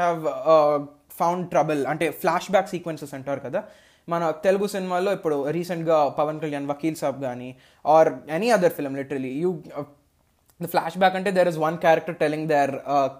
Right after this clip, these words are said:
you know, uh, telling the third character about the protagonist. అంటే ఈయన ఎలా చేశారు, like I said, వకీల్ సాబ్. Or there's the మౌన్ రాగం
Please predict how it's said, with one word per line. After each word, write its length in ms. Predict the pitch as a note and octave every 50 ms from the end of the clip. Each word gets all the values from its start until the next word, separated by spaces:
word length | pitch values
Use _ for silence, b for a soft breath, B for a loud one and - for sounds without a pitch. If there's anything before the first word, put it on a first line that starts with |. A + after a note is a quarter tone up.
| - _ _ _ - D#3+
you 60 | D#3+ E3
know, 80 | F#3 B B B B B B B B B _ _ -
uh, 40 | - - F#3+
telling 200 | F#3 F#3+ F#3+ G3+ F#3
the 60 | F#3+ F3 F#3 - -
third 180 | G3 F#3+ F#3+ E3 -
character 280 | F3 D#3+ D#3+ D#3+ - F3 D#3+
about 200 | D#3+ D#3+ D#3+ D3+ D3 E3 F3
the 80 | F3 F3 E3+ D#3+ E3 -
protagonist. 480 | F#3 F3+ F3+ E3+ D#3 C3 C3 B2+ - - C#3+
అంటే 140 | C#3+ D3 D3 C#3+ B2+ - - D3+
ఈయన 140 | D#3 D3+ D#3 D3
ఎలా 100 | D3 D3 C#3+ C#3+
చేశారు, 280 | C#3+ C3 C#3 C3 C3 C3 C3+
like 120 | C#3 C#3 - C3+
I 20 | C3
said, 100 | B2+ A#2+ B2 C3+
వకీల్ 240 | C3 D3 C#3+ B2+ C3+ -
సాబ్. 160 | A2 A2+ - b b b b b b D#3+ F3+
Or 100 | G3+ A3 G#3 F#3 G3
there's 220 | F#3 F3+ E3+ D#3+ E3 D#3+ E3
the 80 | D#3+ D#3 E3 E3
మౌన్ 200 | E3 E3+ F3+ F#3 F3
రాగం 200 | D#3+ D3+ D3